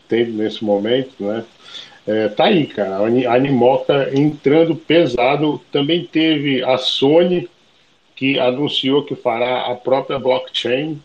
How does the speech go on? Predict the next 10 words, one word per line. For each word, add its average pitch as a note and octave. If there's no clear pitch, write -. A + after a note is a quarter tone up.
pela A#2
Asta C3
Network. A#2
É, G#2+
então, C3+
o C3
que D3
que D#3
isso D3
significa C#3+